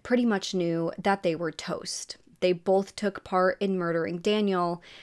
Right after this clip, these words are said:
and then Gabriel went and faked his own disappearance. They didn't really push back much because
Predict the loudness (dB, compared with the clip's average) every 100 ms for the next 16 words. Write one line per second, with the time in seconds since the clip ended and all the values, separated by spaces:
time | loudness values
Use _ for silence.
0 | -12 -2 0 0 2 2 4 4 4 4
1 | 2 2 2 0 -2 -2 -2 -4 -6 0
2 | 0 0 -4 0 0 0 -4 -6 -8 -6
3 | -4 -6 -10 -10 -10 -12 _ -20 -20 -20
4 | _ 4 6 6 4 4 2 2 2 0
5 | -4 -2 -2 -2 0 2 2 0 -6 -4
6 | -6 -2 2 4 2